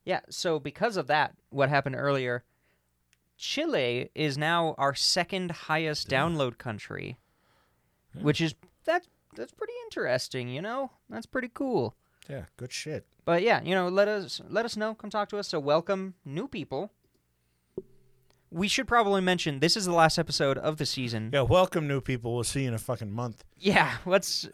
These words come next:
Speaker 1: you? Hey, you got a lot of back catalog. We got almost two hundred
Speaker 2: Yeah.
Speaker 1: episodes out, which is cool.
Speaker 2: I think almost one fifty.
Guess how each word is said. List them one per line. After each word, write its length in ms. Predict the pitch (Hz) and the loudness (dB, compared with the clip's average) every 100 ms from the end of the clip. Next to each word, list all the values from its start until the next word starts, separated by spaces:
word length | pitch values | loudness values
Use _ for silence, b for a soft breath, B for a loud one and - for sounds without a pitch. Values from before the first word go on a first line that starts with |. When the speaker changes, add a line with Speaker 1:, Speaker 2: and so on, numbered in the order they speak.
| 196 | 2
Speaker 1:
you? 160 | 185 226 | 4 6
Hey, 160 | 190 | 8
you 200 | 214 202 | 10 12
got 120 | 202 | 12
a 80 | 185 | 12
lot 220 | 165 175 | 12 12
of 80 | 180 | 12
back 220 | 170 165 | 8 6
catalog. 440 | 185 151 143 131 135 | 6 6 8 6 6
We 80 | 156 | 6
got 160 | 170 - | 4 4
almost 500 | 190 202 196 175 - | 6 6 6 2 0
two 140 | 170 | -2
hundred 220 | 156 143 | 0 0
Speaker 2:
Yeah. 40 | 131 | -2
Speaker 1:
episodes 380 | 131 - 131 - | -4 -6 -6 -2
out, 160 | 107 | -2
which 160 | 101 131 | -2 -6
is 80 | 127 | -8
cool. 320 | - 135 113 | -4 -4 -4
Speaker 2:
I 120 | - | -6
think 260 | - 175 165 | -6 -8 -6
almost 300 | 156 147 - | -6 -6 -6
one 140 | 98 | -8
fifty. 840 | 90 - - 80 78 - - - | -8 -16 -16 -14 -14 -20 -20 -20